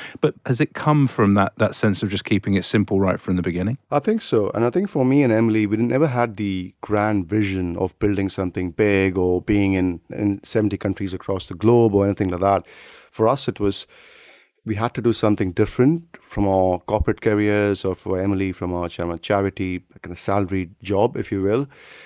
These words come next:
Speaker 2: and focus on something with purpose. And for us, we saw the problem of food waste at a farm level, and it was coming up with an easy, quick solution without thinking too much about it. And both of us are finance pro-, professionals,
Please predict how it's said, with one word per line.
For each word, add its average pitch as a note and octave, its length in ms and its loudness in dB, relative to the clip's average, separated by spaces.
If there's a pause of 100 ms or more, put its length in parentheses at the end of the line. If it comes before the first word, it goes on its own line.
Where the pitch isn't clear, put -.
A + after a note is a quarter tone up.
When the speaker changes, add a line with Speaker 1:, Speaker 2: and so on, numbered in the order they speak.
(140)
Speaker 2:
and G#2+ 200 0
focus - 400 0
on G#2 60 2
something G2+ 340 -2
with F#2 160 -4
purpose. F#2+ 460 -2 (500)
And A2 240 2
for A#2 140 2
us, C3 300 0
we A#2 100 -2
saw A#2+ 220 2
the A2+ 80 -6
problem G2+ 520 2
of F#2 100 -2
food C#3 280 -2
waste A2 300 2
at F2+ 80 -4
a - 20 -8
farm A2+ 320 2
level, F#2+ 400 0 (460)
and G2 260 0
it - 60 -10
was F#2+ 160 -8
coming A2+ 240 4
up A2 100 -4
with G2 100 -6
an G2+ 60 0
easy, A2 420 0 (140)
quick - 220 0
solution G2 760 -2 (140)
without G2+ 320 0
thinking G#2+ 320 0
too G2 120 -4
much G2+ 200 -2
about G2 240 0
it. C3+ 120 -2 (520)
And G#2+ 180 0
both C3+ 220 2
of - 100 -6
us C#3 160 0
are G2 300 2
finance G#2 580 0
pro-, F#2 140 -14 (140)
professionals, F2 920 -4